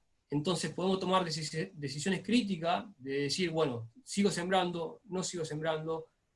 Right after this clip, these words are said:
le doy un punto más de profundidad, le saco profundidad, lo puedo regular la máquina mucho más fino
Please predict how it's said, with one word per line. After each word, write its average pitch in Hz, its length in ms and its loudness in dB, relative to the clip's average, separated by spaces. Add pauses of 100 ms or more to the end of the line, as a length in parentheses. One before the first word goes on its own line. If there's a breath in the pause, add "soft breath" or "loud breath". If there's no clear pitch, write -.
(120)
le 147 120 4
doy 175 200 6
un 160 120 2
punto 170 320 2
más 165 180 6
de 160 80 4
profundidad, 160 720 2
le 139 140 -2
saco 185 340 2
profundidad, 147 600 0 (420)
lo 135 140 0
puedo 170 240 2
regular 160 420 6
la 165 120 4
máquina 165 380 2
mucho 180 360 2
más 190 200 2
fino 208 500 0